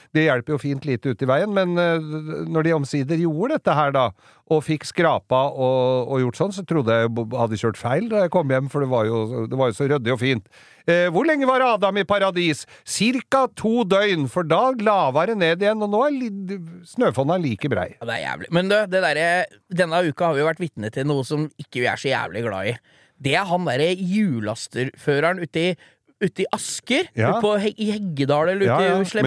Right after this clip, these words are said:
Speaker 2: Slemmestad.
Speaker 1: Ja, for det
Speaker 2: Som, ja, der er altså en fyr som er fyra
Speaker 1: Som
Speaker 2: seg opp.
Speaker 1: går inn i hjullasteren
Speaker 2: Ja.
Speaker 1: og gir en juling.
Speaker 2: Det er, altså, det er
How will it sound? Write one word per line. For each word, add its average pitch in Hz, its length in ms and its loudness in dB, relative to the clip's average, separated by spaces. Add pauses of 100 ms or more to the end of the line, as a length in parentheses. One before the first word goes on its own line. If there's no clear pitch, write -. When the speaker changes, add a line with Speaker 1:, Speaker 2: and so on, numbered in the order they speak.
(180)
Speaker 2:
Slemmestad. 233 300 2 (160)
Speaker 1:
Ja, 104 80 2
for 151 100 2
det 156 100 2
Speaker 2:
Som, 196 120 -4 (120)
ja, 165 60 -4
der 156 120 0
er 208 140 2
altså 214 180 0
en 269 100 -2
fyr 160 220 -2
som 202 140 -2
er 247 60 2
fyra 165 840 -2
Speaker 1:
Som - 40 -12
Speaker 2:
seg 190 140 4
opp. 190 180 2
Speaker 1:
går 107 220 2
inn 123 100 0
i 175 60 2
hjullasteren 120 520 0
Speaker 2:
Ja. 160 60 0
Speaker 1:
og 165 60 0
gir 147 60 2
en 175 80 0
juling. 180 360 0
Speaker 2:
Det 165 80 -4
er, 165 80 0
altså, 190 160 -8
det 214 120 -2
er 147 260 0